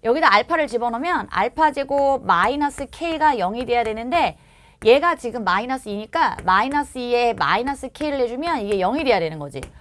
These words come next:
그럼 K는 무엇이야? 자, 마이너스 이인 거죠. K가 마이너스 이여서 이 이 차 방정식이 뭐였냐면 X제곱 플러스 이는 영이었던 거지.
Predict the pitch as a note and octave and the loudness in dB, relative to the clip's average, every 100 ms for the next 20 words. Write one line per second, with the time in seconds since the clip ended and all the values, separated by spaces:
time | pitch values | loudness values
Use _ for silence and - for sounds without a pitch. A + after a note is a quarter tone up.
0 | - - E4 E4 - G#4+ G4+ A3+ G#3 A3+ | -16 -6 -4 -4 -4 -2 -2 -2 -2 -2
1 | A3+ G#3 E4 F#4+ - - - F3 G#3 F4 | 0 4 4 0 -12 -16 -6 0 2 2
2 | F#4+ F#4+ C4+ A3+ D4+ B3 F#3 E3 E3+ F3+ | 0 -4 -4 -6 -6 -4 -4 -2 -4 -4
3 | - - - G4 G4 E4+ F#3+ B3 C#4 C4 | -8 -20 -6 -2 2 4 4 2 -2 -8
4 | G#3+ A3 B3 E4 A#3 C3 C4 C4 G3+ D#4+ | -6 -4 0 2 2 0 -4 -4 -4 -2
5 | D#4 G3+ G3+ B3+ A#3 A3+ F#3 E3+ F3 F#3 | -2 -2 -4 -4 -6 -8 -4 -2 -2 -6
6 | C#4 D4+ - _ - - G#3+ A#3 - F4+ | -2 -2 -2 _ -20 -4 -2 0 -2 0
7 | F#4 F#4 G4 G4 F#4+ - F#4 D#4+ A#3 D4 | 0 -2 0 0 0 -2 -4 -2 -2 -2
8 | C4+ F3+ G3+ C#4+ - E3 E3+ E3+ - | 0 0 0 -2 -4 -8 -10 -12 -16